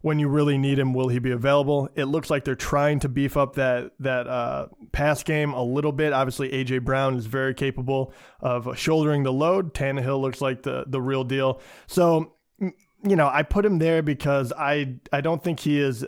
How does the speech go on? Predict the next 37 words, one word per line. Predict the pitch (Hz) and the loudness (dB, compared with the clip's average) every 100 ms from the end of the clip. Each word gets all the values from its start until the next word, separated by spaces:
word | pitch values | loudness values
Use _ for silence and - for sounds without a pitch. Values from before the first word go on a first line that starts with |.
| - | -6
uh, | 127 120 117 | -4 -2 -2
as | 147 143 120 | 0 0 0
good | 139 143 | 0 0
in | 139 | 0
the | 127 | -2
pass | 120 143 160 156 | -2 2 2 2
game | 185 180 175 151 - | -2 0 0 -4 -2
compared | 151 139 139 143 139 | -2 0 0 0 0
to, | 139 135 127 _ - - - - | -2 -2 -4 _ -20 -20 -20 -6
uh, | 135 127 | -2 -2
Kamara | 135 139 139 139 135 | -2 0 4 4 4
and | 127 | 0
Cook. | - 196 - - - _ - | 0 -2 -2 -16 -20 _ -4
And | 151 147 139 | -2 0 0
they, | 131 147 135 139 | 0 0 0 -2
at | - 147 | -2 -2
some | - 190 | 0 0
point, | 156 175 165 143 | 0 0 0 0
they | 147 | -2
might | 131 135 | 0 0
want | 135 135 135 | 0 0 -2
to | 131 131 120 | -2 -4 -2
kind | 135 131 | -2 -2
of, | 123 - - - - _ _ | -4 -8 -16 -20 -20 _ _
uh, | 135 127 131 135 | -2 -2 -2 -4
take | - 170 - | -2 -2 0
the | |
burden | 135 151 151 143 | -2 2 2 2
away | 131 127 135 | 0 0 0
from | 127 135 | 0 -2
him | 127 135 131 | 0 0 -2
so | 117 139 131 127 | -2 -2 0 -2
you | 123 127 | -2 -4
can | 135 | -4
rest | 123 135 - | -2 -2 -2
him | 143 131 | -4 -2
up | 127 123 - | 0 -2 -6